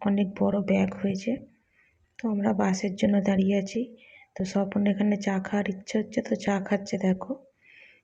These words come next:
তো আমরা বাসের জন্য দাঁড়িয়ে আছি, কত রোদ,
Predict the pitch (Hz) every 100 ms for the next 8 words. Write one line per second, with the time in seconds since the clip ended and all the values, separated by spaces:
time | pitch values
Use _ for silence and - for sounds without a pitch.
0 | _ 240 214 202 196 196 190 208 190 214
1 | 196 202 190 190 208 214 196 196 233 220
2 | 202 196 202